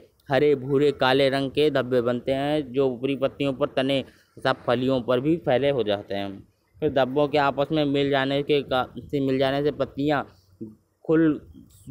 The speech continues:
झुलस कर सूख जाती हैं, ठीक है। जो पत्तियाँ झुलस कर क्या होती हैं? सूख जाती हैं और गिर जाती हैं। क्या रहता है? इसके बीच छोटे सिकुड़ हल्के भूरे रंग के हो जाते हैं। फिर आता है management,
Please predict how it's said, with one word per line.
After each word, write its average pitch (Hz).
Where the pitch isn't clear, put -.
झुलस 147
कर 151
सूख 120
जाती 127
हैं, 160
ठीक 165
है। 156
जो 127
पत्तियाँ 123
झुलस 135
कर 139
क्या 131
होती 135
हैं? 151
सूख 117
जाती 113
हैं 156
और 123
गिर 131
जाती 101
हैं। 95
क्या 135
रहता 135
है? 143
इसके 143
बीच 143
छोटे 147
सिकुड़ 143
हल्के 127
भूरे 131
रंग 123
के 170
हो 113
जाते 95
हैं। 98
फिर 135
आता 139
है 139
management, 127